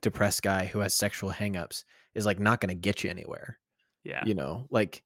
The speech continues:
Speaker 1: and if that's how you think about yourself all, like, day in and day out, like, "Oh, I'm just these things. And because of these things, I'm never, you know, if I do ever meet someone, they're probably not gonna like me."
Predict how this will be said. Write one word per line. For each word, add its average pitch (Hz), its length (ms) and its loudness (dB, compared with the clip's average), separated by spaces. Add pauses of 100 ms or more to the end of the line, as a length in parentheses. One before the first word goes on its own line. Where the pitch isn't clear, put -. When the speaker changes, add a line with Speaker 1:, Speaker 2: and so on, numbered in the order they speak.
(240)
Speaker 1:
and 104 120 4
if 101 80 -2
that's 113 260 4
how 110 200 4
you 104 180 6
think - 300 2
about 85 200 0
yourself - 440 -6
all, 98 240 0
like, 101 200 2
day 107 220 8
in 101 100 2
and 95 140 0
day 95 180 2
out, 95 240 0
like, 98 220 -8
"Oh, 113 140 2
I'm 104 180 2
just 107 380 0
these 98 300 2
things. 98 600 -2 (460)
And 104 100 0
because 101 300 2
of 92 80 -2
these 92 200 -2
things, 95 320 -2
I'm 92 160 -2
never, 92 440 -2
you 95 120 -2
know, 90 200 -2
if 117 120 0
I 95 120 2 (140)
do 110 380 2
ever 98 220 2
meet 95 240 -4
someone, 92 340 -4
they're 90 100 -4
probably 95 360 -2
not 80 200 -4
gonna 82 180 -4
like 71 320 -2
me." - 260 -12